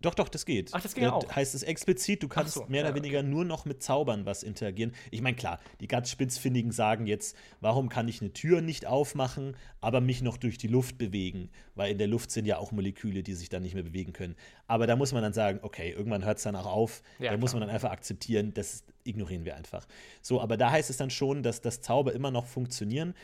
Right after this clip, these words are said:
Speaker 1: Ähm, und man dann natürlich die Frage stellen kann, was ist alles überhaupt von, von dieser Zeit betroffen, ne? Es wird ja auch da von diesem Zeitschiff gesprochen, irgendwie, das so durch die Zeit fährt oder
Speaker 2: Das
Speaker 1: was
Speaker 2: war
Speaker 1: auch immer.
Speaker 2: Satinavs,
Speaker 1: Also
Speaker 2: ja, Satinavs Schiff halt, ja.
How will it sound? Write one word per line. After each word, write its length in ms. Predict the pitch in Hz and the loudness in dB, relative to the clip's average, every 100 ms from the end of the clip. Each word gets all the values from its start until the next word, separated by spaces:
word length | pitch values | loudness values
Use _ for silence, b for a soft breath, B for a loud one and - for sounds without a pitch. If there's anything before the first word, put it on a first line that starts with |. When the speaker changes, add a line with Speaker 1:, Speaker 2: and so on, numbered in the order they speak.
| B B B - | B B B -4
Speaker 1:
Ähm, 320 | 113 113 113 | 0 0 -2
und 140 | 117 117 | -2 2
man 140 | 123 | 4
dann 80 | 127 | 4
natürlich 320 | 131 123 123 | 2 0 -4
die 80 | 117 | -2
Frage 320 | - 123 131 | 2 2 2
stellen 340 | - 120 120 123 | 0 -2 -2 -4
kann, 280 | 120 117 | -4 0
was 160 | 113 117 | 0 0
ist 100 | 120 | -2
alles 340 | 113 120 123 | 2 2 2
überhaupt 440 | 117 110 110 113 - | 0 2 2 0 -2
von, 340 | - 104 104 | -4 -2 -4
von 220 | - 110 107 | -6 -4 -2
dieser 240 | 104 98 | 0 -2
Zeit 260 | - 104 101 | 0 0 0
betroffen, 460 | - - 131 101 | -4 -2 -2 -2
ne? 100 | 101 | -4
Es 180 | 113 - | -4 -6
wird 120 | 110 | -4
ja 80 | 101 | -4
auch 100 | 73 | -2
da 100 | 104 | -6
von 200 | - 110 | -4 -4
diesem 360 | 104 98 101 - | -2 -4 -6 -4
Zeitschiff 760 | - 127 123 - 123 - - B B B B | 0 0 0 0 0 0 -14 B B B B
gesprochen, 640 | 113 - - 107 - 107 | -4 -4 0 0 0 -6
irgendwie, 360 | 90 107 98 101 | -4 -6 -4 -2
das 220 | 98 - | -2 -4
so 160 | 98 92 | -4 -4
durch 160 | 101 | -6
die 120 | - 95 | -8 -8
Zeit 440 | - 98 - - B B B B | -2 -2 -2 -6 B B B B
fährt 500 | - - 104 101 90 | -10 -2 2 2 0
oder 160 | - 95 | -4 0
Speaker 2:
Das 80 | 98 | 2
Speaker 1:
was 120 | 101 | 0
Speaker 2:
war 60 | |
Speaker 1:
auch 80 | - | 0
immer. 280 | 135 - - | 0 0 -2
Speaker 2:
Satinavs, 80 | - | -2
Speaker 1:
Also 420 | 95 101 - - | 0 -2 -4 -8
Speaker 2:
ja, 220 | 123 - | -8 -8
Satinavs 400 | 120 - 123 117 | -10 -12 -12 -12
Schiff 240 | - - - | -14 -16 -18
halt, 160 | - | -14
ja. 120 | - | -16